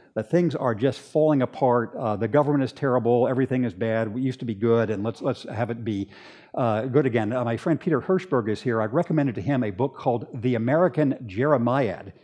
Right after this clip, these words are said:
by a scholar called Sack Van Berkowitz. You can guess, uh, that his parents were students of lefty politics in the nineteen twenties,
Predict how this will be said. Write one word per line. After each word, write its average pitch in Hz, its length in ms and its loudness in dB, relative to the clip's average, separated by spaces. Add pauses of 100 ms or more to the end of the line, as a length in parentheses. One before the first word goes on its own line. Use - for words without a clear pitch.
(240)
by 127 100 0
a 120 80 0
scholar 139 320 2
called 120 420 -2
Sack - 460 0
Van 127 540 2 (260)
Berkowitz. 117 600 0 (200)
You 135 80 -2
can 131 160 -2
guess, 131 420 -2
uh, 127 80 -2
that 117 100 -4
his 107 140 -4
parents 127 540 -4
were 117 120 -2
students 127 480 -4
of 113 220 -4
lefty 120 380 -2
politics 143 580 -4
in 117 80 -6
the 104 100 -4
nineteen 117 300 -6
twenties, 110 480 -4